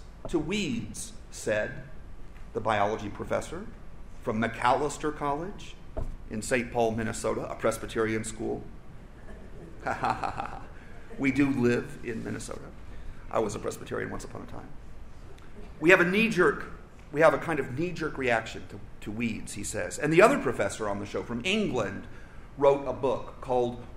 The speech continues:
Weeds, in Defense of Nature's Most Unloved Plants. And it was the British professor on the show who quoted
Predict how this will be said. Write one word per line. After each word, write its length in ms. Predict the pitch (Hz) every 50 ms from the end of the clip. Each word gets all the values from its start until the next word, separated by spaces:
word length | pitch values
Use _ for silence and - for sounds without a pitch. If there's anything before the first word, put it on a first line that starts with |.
| - 127
Weeds, 760 | 135 180 220 220 196 151 117 - - - - - - - - - - - - - - - - - -
in 240 | 185 196 196 180 147
Defense 600 | 180 170 - - 233 262 269 220 135 120 - -
of 180 | 160 135 127 151
Nature's 800 | 160 196 220 247 254 240 233 - 233 226 214 214 202 - - -
Most 380 | 139 147 151 147 151 151 - - -
Unloved 800 | 160 156 160 165 165 147 135 135 135 139 135 131 127 123 - - - - -
Plants. 720 | - 113 113 110 101 95 - - - - - - - - - - - - - - - - - - - - - - - - - - - - - -
And 100 | 143 147
it 120 | 156 156
was 560 | 185 214 247 262 226 185 170 170 160 - - - - - - - - - - -
the 60 | - 135
British 280 | 131 139 131 120 -
professor 440 | - 170 147 165 147 139 - 131 135
on 200 | 131 135 131 131
the 60 | 131 120
show 320 | - - 147 123 117 113
who 180 | 113 - 135 120
quoted 720 | - - - 220 226 240 247 185 180 160 160 156 160